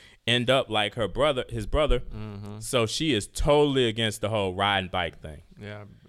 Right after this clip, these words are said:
Speaker 2: riding bikes. So just being out there in the hood.
Speaker 1: Being out there in the streets all times of night. But look, she's like any single black mom. She has to work, though.
Speaker 2: Yeah, work, go to school.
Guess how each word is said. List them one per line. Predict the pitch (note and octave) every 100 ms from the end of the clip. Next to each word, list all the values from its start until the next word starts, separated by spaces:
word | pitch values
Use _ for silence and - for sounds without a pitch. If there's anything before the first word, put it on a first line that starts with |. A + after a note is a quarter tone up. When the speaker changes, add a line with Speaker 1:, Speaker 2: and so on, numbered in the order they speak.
| -
Speaker 2:
riding | F#2+ G2 G#2+
bikes. | F#2 F#2+ F#2+ -
So | - - - - _ - G2+
just | G2+ F#2+
being | G#2+ G#2 G#2
out | G#2 -
there | G#2
in | G2+ G2+
the |
hood. | G#2 A2 D#2+ _ -
Speaker 1:
Being | B2 B2+
out | C3 C3+
there | C#3
in | C3
the | A2+
streets | - D3+ D#3+ A2+
all | G2+ G#2+ A#2+
times | - B2 A#2+
of | A2+
night. | A2 A#2+ -
But | G2 G#2+
look, | A#2+ G2+ - - - _ _ _ _
she's | - A#2 B2
like | C#3 B2+ B2+
any | B2 C3
single | - C3+ B2+
black | A#2 B2 A#2+ A2
mom. | A#2+ B2 F#2+
She | -
has | G3+ F3
to | -
work, | F#2+ C3 G3+ -
though. | F2 F2 - - E3+
Speaker 2:
Yeah, | A#2 F#3 A#2+
work, | G2+ B2 C#3+
go | A2+ B2
to |
school. | B2+ - C3 C3 B2+